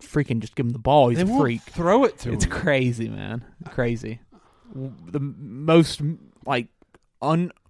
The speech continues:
Speaker 1: like, there, there's no explanation behind it.
Speaker 2: Mm-mm.
Speaker 1: He's a tight end that literally was one of two ever to have a thousand yards as a rookie, and you just don't throw him the ball
Speaker 2: At all.
Speaker 1: <laughs>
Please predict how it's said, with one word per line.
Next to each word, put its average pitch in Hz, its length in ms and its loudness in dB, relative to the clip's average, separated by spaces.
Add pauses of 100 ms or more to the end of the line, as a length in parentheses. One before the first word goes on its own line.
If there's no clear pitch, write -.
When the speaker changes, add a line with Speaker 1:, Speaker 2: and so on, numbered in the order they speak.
Speaker 1:
like, - 200 -20 (100)
there, 170 160 4
there's 160 240 8
no 190 260 8
explanation 151 720 0
behind 113 360 -8
it. - 100 -20 (160)
Speaker 2:
Mm-mm. 127 220 -8 (420)
Speaker 1:
He's 151 420 4 (100)
a - 120 -2
tight 196 400 8
end 156 340 4 (640)
that 143 280 2
literally 180 420 10
was 160 240 8 (220)
one 156 320 2
of 165 160 4
two 180 480 2
ever 131 360 4
to 139 120 -2
have 131 120 4
a 123 60 0
thousand 139 360 4
yards 135 220 4
as 123 80 -2
a 123 60 0
rookie, 123 300 -2
and 117 100 -6
you 123 120 -4
just 120 140 -8
don't - 200 -4
throw 95 160 -6
him 98 40 -8
the - 60 -14
ball - 260 -16 (440)
Speaker 2:
At 110 100 -6
all. 123 340 -2
Speaker 1:
<laughs> - 40 -14